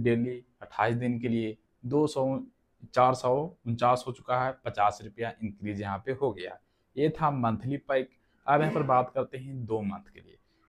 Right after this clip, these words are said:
चार सौ उनहत्तर रुपया हुआ करता था डेढ़ जीबी का छप्पन दिन के लिए, अब हो गया कितना, इसमें सौ रुपये इंक्रीज हो गया है, पाँच सौ उनहत्तर हो गया। ठीक, पाँच सौ तैंतीस हुआ करता था दो जीबी डे-, डेटा के लिए, छप्पन दिन के लिए, इसमें छियानवे रुपये इंक्रीज हो गया है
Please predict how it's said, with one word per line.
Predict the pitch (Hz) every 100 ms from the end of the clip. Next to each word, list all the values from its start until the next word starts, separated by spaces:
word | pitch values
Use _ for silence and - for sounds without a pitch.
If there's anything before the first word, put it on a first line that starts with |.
| -
चार | 131 147
सौ | 156
उनहत्तर | 147 127 110 139
रुपया | 139
हुआ | 131 131
करता | 131 131 131 127
था | - 123
डेढ़ | 117 127
जीबी | 127 131 131
का | 123 123 120 -
छप्पन | - - - 131
दिन | 127 127
के | 123
लिए, | 120
अब | 127
हो | 135 131
गया | 135 131
कितना, | 135 131 127
इसमें | 127 - 131
सौ | - 120
रुपये | 120 120
इंक्रीज | 131 120 127 127
हो | 123
गया | 123 123
है, | 117 - _ _ 107
पाँच | 113 117
सौ | 117
उनहत्तर | 110 95 - 92
हो | 92
गया। | 92 98
ठीक, | - 147 - _ _ _ -
पाँच | 127 127
सौ | 131
तैंतीस | 123 120 131 -
हुआ | 135
करता | 123 127 123
था | - 123
दो | 113 117
जीबी | 120 123
डे-, | 120 127
डेटा | - 117 117
के | 123 123
लिए, | 120 120 120 _ _ -
छप्पन | 107 - 123 120
दिन | 123
के | 117
लिए, | 117
इसमें | 117 123 131
छियानवे | 131 - 110 113 120
रुपये | 120 123
इंक्रीज | 120 117 120 123
हो | 120
गया | 117 117
है | 113